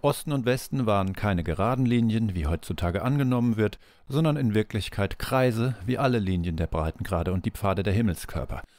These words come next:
Der südliche Umfang der Erde war umgeben von einem riesigen, fünfzig bis siebzig Meter über dem Meeresspiegel hinausragenden Eiswall, der die miteinander verbundenen Weltmeere wie in einer Schüssel einbehielt. Hinter diesem Eiswall behaupteten manche Kulturen eine feste Sperre,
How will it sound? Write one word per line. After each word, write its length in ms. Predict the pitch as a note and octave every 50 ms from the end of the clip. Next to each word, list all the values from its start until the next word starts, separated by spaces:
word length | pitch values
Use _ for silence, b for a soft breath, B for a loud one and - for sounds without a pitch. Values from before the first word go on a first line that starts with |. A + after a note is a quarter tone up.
| b b
Der 100 | C3+ A#2+
südliche 340 | A#2 D3 - B2+ G2+ A2 A#2
Umfang 280 | B2+ C3 A#2 A#2+ A2 G2
der 100 | F#2+ F2+
Erde 220 | F#2+ F#2+ F#2+ F2+
war 80 | F#2 E2+
umgeben 340 | E2+ E2+ F2 F2 E2+ E2+
von 140 | - - E2+
einem 240 | E2+ D#2+ D#2+ E2 E2
riesigen, 500 | F#2+ G#2+ B2 C3+ G#2+ A#2 A2 A2 G#2+ F#2
fünfzig 500 | - - G#2+ A2 - - - - G2+ -
bis 180 | - - - -
siebzig 400 | G2+ - - - G2+ - - F#2+
Meter 280 | F#2 F#2 G2+ - -
über 160 | G#2+ G2 F2+
dem 160 | - F2+ E2+ F2
Meeresspiegel 560 | F#2+ G2+ G#2+ A2+ G#3 - - - G2 G#2 G2
hinausragenden 680 | G#2+ G2+ G2 G2 G#2+ G#2 - - G#2 G#2 G#2 G#2+ G#2 G#2+
Eiswall, 540 | - A2+ C#3+ C#3 - - B2+ A#2 A2+ A2+ B B B B B B B -
der 220 | A2 B2 D3+ D3+
die 220 | C3+ C3+ C3 C3+ C3
miteinander 520 | B2 A2 - G2 F2+ E2 E2 E2 D#2+ D#2+
verbundenen 540 | - F2+ D#2 F2+ F#2 F#2 G2 G2+ F2+ E2+ E2+
Weltmeere 540 | G#2+ B2 A#2+ - A2+ G#2+ G2+ G2 G2 F#2 G2+
wie 160 | G#2 A2 G#2
in 120 | A2+ G2+
einer 240 | F2+ G#2 F#2+ F#2+ F#2+
Schüssel 480 | - - - C3+ B2+ - F#2+ D#2+ D2 -
einbehielt. 680 | E2+ D#2 D2+ D2+ - D2+ D2+ - E2 D2+ D2 - - - - _ _ _ _ _ _ _ _ -
Hinter 300 | C3+ D#3+ F#3+ F#3 F3 C3
diesem 320 | A#2+ A#2+ G2+ F2 F2+ F2+
Eiswall 720 | D2+ E2+ E2+ E2 D2+ - - - - D#2+ D2 D2 C#2+ C#2+ C#2+
behaupteten 580 | - D2 D2 F#2+ F#2+ - - - - - F2+ E2
manche 260 | D#2+ E2 F2 - A#2+
Kulturen 400 | - B2 A#2 G#2+ - C3 B2 A2+
eine 160 | G#2 F#2+ F#2
feste 400 | - - C3 B2+ - - - G#2+
Sperre, 460 | - - - B2+ C3 C3+ D3+ B2+ G2